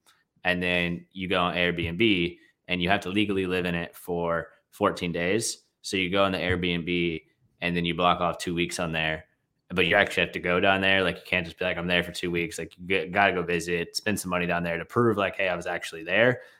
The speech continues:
But then the other remaining days in the year, uh, you can put on Airbnb. So that's kind of the option that I'm looking at right now, is using it as a second home and then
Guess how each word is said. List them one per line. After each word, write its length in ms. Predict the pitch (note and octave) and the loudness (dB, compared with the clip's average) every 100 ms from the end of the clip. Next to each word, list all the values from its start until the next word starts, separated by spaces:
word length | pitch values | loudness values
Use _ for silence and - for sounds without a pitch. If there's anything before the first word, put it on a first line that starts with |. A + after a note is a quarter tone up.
| _ | _
But 160 | F#2 F2 | -2 0
then 140 | F#2 | 0
the 160 | F2+ F2+ | 2 2
other 240 | F#2+ F#2+ | 4 4
remaining 680 | F#2 F2+ F#2 F2+ F2+ F2 E2+ _ _ _ | 2 0 0 2 0 0 -4 _ _ _
days 300 | F2+ F2+ F2 | 4 4 2
in 80 | F2 | -2
the 100 | E2+ | -2
year, 380 | E2 E2 E2 - _ - | -2 -2 -2 -6 _ -10
uh, 60 | E2+ | -4
you 160 | F2 E2+ | -4 -4
can 120 | F2 | -4
put 120 | F#2+ | -2
on 120 | F2 | -2
Airbnb. 680 | E2 E2+ D2+ D2+ D2 D#2 C#2 | -2 -4 -2 -6 -6 -10 -10
So 120 | - | -2
that's 200 | F#2+ G2 | 2 4
kind 160 | - B2 | 4 4
of 40 | |
the 80 | G2+ | 6
option 340 | F#2+ F#2 - F2 | 6 4 2 -6
that 120 | E2+ | -4
I'm 160 | E2+ E2+ | -4 -2
looking 240 | F2 F2+ | -2 0
at 120 | F2 | 0
right 200 | F2 F2 | 2 0
now, 340 | F2 F2+ F2 - _ _ - | 0 0 0 -2 _ _ -2
is 440 | F2 F2 F2 - _ _ _ _ | 0 0 -2 -8 _ _ _ _
using 300 | G2+ F#2+ F#2+ | -2 0 2
it 60 | F#2 | 4
as 220 | F2 E2+ | 2 2
a 60 | |
second 340 | D#2+ - G2 F#2 | 0 2 2 0
home 520 | F#2 F#2+ F#2+ F#2 F2 - _ _ - | 0 2 2 0 -4 -8 _ _ 0
and 220 | F#2 F2 | 2 2
then 440 | F2 F2 E2+ D#2+ | 2 2 0 -4